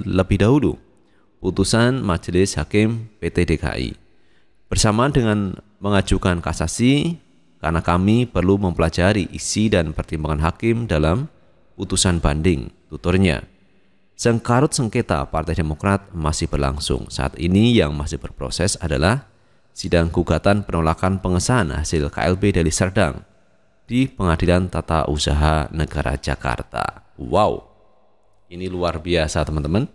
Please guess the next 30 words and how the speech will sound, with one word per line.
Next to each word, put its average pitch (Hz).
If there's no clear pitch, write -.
Kisruh 90
di 98
Partai 85
Demokrat. 80
Pertama, -
gugatan 80
Yusril 117
terkait 82
A -
D 73
A 71
R -
T -
ke -
Mahkamah 85
Agung. -
Ini 87
ditolak 95
oleh 80
Mahkamah 78
Agung. 85
Kemudian 123
yang 82
kedua, 131
yang 127
sedang 120
berlangsung 87
adalah 87
terkait 113
gugatan 107